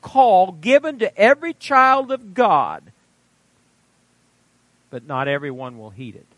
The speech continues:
Not everyone's gonna answer the phone. The Apostle Paul in First Corinthians eleven one said this.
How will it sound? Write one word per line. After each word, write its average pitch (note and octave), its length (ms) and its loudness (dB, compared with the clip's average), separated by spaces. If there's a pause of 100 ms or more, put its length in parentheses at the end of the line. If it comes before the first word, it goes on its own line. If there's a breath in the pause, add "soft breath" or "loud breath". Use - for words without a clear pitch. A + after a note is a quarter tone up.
(1500)
Not G#2 180 -12
everyone's A2+ 480 -14
gonna F#2+ 220 -20
answer F#2 360 -20
the D#2 80 -20
phone. F2 340 -20 (4000)
The E3 100 -4
Apostle A#3 480 0
Paul A3 460 0
in F#3+ 60 -14
First - 280 -14
Corinthians G3 400 -12
eleven F#3 400 -4
one E3+ 240 -8
said D3 380 -10
this. C3 420 -8